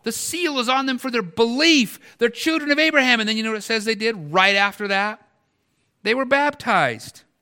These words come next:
It's this act of faithful obedience, not salvation. How about Acts sixteen, eleven through fifteen? Paul preaches the gospel in Philippi.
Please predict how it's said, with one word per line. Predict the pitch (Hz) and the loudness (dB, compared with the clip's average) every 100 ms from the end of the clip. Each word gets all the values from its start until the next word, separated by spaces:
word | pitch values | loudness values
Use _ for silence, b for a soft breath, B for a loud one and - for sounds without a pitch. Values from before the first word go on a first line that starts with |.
| _ | _
It's | - - | -14 -12
this | 202 202 - B B | -8 -8 -10 B B
act | 226 247 240 | 2 2 0
of | 233 | -8
faithful | - 240 247 - 240 226 | -4 -2 -2 -2 -4 -2
obedience, | 185 143 240 294 262 151 - | -2 -4 -4 -2 -2 -4 -4
not | 190 202 | -2 -2
salvation. | 220 202 208 262 269 226 135 - B B | -2 -2 -2 -4 -4 -6 -8 -12 B B
How | B 214 | B 0
about | 226 214 | 2 2
Acts | 226 226 - | 2 0 -4
sixteen, | 247 233 - 269 294 | -6 -6 -4 -2 -2
eleven | 185 196 208 226 | 0 0 0 -4
through | 233 240 | -6 -6
fifteen? | 240 240 - 294 247 147 b b b b _ | -6 -6 -6 -4 -4 -4 b b b b _
Paul | 208 220 | -4 -4
preaches | 226 233 247 254 226 | -2 -4 -4 -6 -6
the | 240 | -6
gospel | 185 190 202 - 214 196 | -2 2 2 0 -4 -4
in | 180 | -6
Philippi. | - 196 202 190 151 113 101 | -8 -10 -6 -4 -4 -4 -6